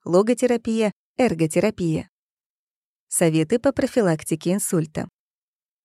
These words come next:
Для профилактики инсульта, в общем-то, подходят те же советы, что и для профилактики сердечно-сосудистых заболеваний. Вести здоровый образ жизни, не курить, отказаться от чрезмерного употребления алкоголя,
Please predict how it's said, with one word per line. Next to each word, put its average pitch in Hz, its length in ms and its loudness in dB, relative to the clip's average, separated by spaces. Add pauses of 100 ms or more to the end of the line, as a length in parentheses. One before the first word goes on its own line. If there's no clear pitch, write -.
Для 190 240 0
профилактики 233 680 -2
инсульта, 208 560 -2
в 196 60 0
общем-то, 214 520 -2
подходят 196 600 -2
те 233 180 0
же 196 120 0
советы, 196 520 0 (180)
что - 220 -4
и 214 80 2
для 185 180 -2
профилактики 196 680 -2
сердечно-сосудистых 175 1160 -2
заболеваний. 180 680 -2 (400)
Вести 180 360 0
здоровый 202 460 2
образ 190 320 0
жизни, 170 520 -4 (220)
не 254 120 2
курить, 185 420 2 (600)
отказаться 208 720 2
от - 160 -2
чрезмерного 190 720 2
употребления 185 680 0
алкоголя, 170 540 2